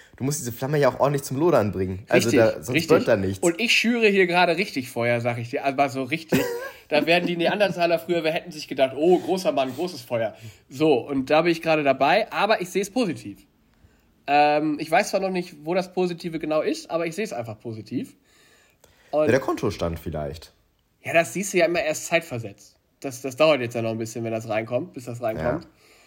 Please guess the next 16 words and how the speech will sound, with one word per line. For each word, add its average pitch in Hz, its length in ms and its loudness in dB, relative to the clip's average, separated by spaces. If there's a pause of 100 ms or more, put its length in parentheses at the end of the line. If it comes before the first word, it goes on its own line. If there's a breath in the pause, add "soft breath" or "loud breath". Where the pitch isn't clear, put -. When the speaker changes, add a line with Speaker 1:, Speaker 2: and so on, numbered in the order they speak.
(240 soft breath)
Speaker 2:
Aber 139 220 2
der 151 120 2
Kontostand 190 540 0
hat 170 140 -4
diese 165 200 -4
Woche 170 180 0
auf 139 160 0
jeden 156 220 -2
Fall 147 300 4
ein 139 120 -2
ordentliches 151 520 -6
Plus 185 260 -2
eingeheimst. 190 920 -6
Das 156 180 -12
ist - 300 -16
gut. 226 260 4